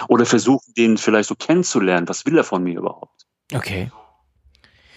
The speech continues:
Speaker 2: Also, und du würdest sagen, dass das also somit einer der gruseligsten Träume war, die du je gehabt hast?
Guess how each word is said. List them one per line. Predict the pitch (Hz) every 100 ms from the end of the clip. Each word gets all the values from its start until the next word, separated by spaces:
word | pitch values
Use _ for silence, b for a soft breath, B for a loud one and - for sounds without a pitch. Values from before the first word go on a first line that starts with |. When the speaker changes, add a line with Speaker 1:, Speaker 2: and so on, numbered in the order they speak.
| b b b _ _ _ _ -
Speaker 2:
Also, | 143
und | 170
du | 151
würdest | 190 190 -
sagen, | 127 190 214
dass | 160 -
das | 160 - -
also | 156 160
somit | 147 139 175 -
einer | 131 147
der | 147 143 135 143
gruseligsten | 139 135 156 185 185 - - 151
Träume | 139 135 147 165
war, | 156
die | 151
du | 147
je | 131 156
gehabt | 165 123 - -
hast? | 226 - -